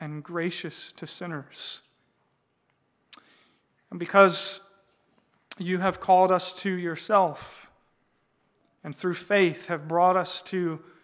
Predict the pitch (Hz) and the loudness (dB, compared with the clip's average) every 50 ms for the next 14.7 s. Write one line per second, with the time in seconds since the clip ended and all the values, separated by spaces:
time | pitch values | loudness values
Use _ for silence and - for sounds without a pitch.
0 | _ _ _ _ _ 180 160 151 - - - - 190 190 185 165 143 139 143 151 | _ _ _ _ _ -8 -8 -8 -6 -6 -4 -2 0 0 0 -2 -4 -8 -12 -14
1 | - - 175 160 165 160 156 143 - _ _ _ _ _ _ _ _ _ _ - | -12 -8 -8 -6 -6 -6 -8 -10 -12 _ _ _ _ _ _ _ _ _ _ -12
2 | 165 - - - - 202 190 202 202 - - - - - - 208 196 196 185 165 | -8 -6 -4 0 2 2 2 2 -2 -8 -8 -8 -10 -6 -2 2 2 2 2 0
3 | 165 - - - - 196 185 180 170 151 160 160 185 185 190 196 196 175 170 156 | -4 -8 -12 -8 -6 -4 -4 -4 -6 -8 -4 0 4 6 6 6 6 4 0 -2
4 | - 196 180 180 185 202 196 - - - - - 202 185 175 180 170 165 151 - | -4 -6 -4 -4 -4 -4 -6 -6 -10 -12 -8 -4 -4 -4 -2 -2 -4 -4 -6 -8
5 | - - 165 165 165 160 - - - - - 190 180 175 165 160 180 202 226 233 | -8 -6 -6 -6 -6 -6 -10 -14 -16 -16 -10 -8 -8 -6 -6 -6 -4 -2 0 0
6 | 226 - - - - 202 196 196 190 175 170 170 180 170 165 170 - - - - | 0 -2 -2 -2 0 2 2 2 2 0 0 0 0 0 0 -2 -4 -10 -18 -20
7 | - _ _ _ _ _ _ _ _ _ _ _ _ _ _ _ _ _ _ _ | -20 _ _ _ _ _ _ _ _ _ _ _ _ _ _ _ _ _ _ _
8 | _ _ 208 185 180 180 - - 202 185 180 190 196 196 202 208 208 208 202 196 | _ _ -6 -4 -4 -4 -4 -6 -6 -4 -2 0 2 2 2 2 2 2 2 0
9 | 196 190 185 180 180 180 180 180 175 160 151 147 131 127 147 160 175 180 180 180 | 0 -2 -4 -4 -6 -4 -2 -2 -2 -2 -4 -6 -8 -12 -12 -10 -8 -6 -6 -6
10 | 185 185 185 185 180 175 170 - - - - _ _ _ _ _ _ _ _ _ | -6 -4 -2 -2 -2 -2 -4 -8 -14 -18 -20 _ _ _ _ _ _ _ _ _
11 | _ _ _ _ _ _ _ _ _ _ _ _ _ _ _ _ _ - - - | _ _ _ _ _ _ _ _ _ _ _ _ _ _ _ _ _ -18 -10 -8
12 | 180 170 180 190 190 180 180 - - 165 151 - - - - 175 151 - - - | -6 -4 -4 -4 -4 -6 -8 -8 -10 -8 -8 -10 -12 -12 -12 -12 -12 -12 -14 -12
13 | - 185 175 180 170 175 - - - 196 170 160 156 151 147 147 160 165 165 170 | -10 -8 -6 -6 -6 -8 -12 -16 -14 -12 -8 -8 -8 -8 -8 -6 -4 -2 0 0
14 | 170 156 151 147 143 165 160 160 165 175 190 208 202 | 0 -2 -4 -6 -10 -12 -12 -10 -6 -4 -4 -4 -4